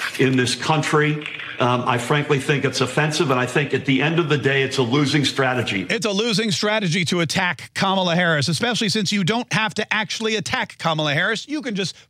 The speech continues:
Speaker 2: play her words verbatim. <laughs> And they just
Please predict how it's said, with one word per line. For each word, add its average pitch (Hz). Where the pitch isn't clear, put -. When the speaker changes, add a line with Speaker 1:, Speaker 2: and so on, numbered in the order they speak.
Speaker 2:
play 220
her 208
words 208
verbatim. 208
<laughs> -
And 359
they 202
just 185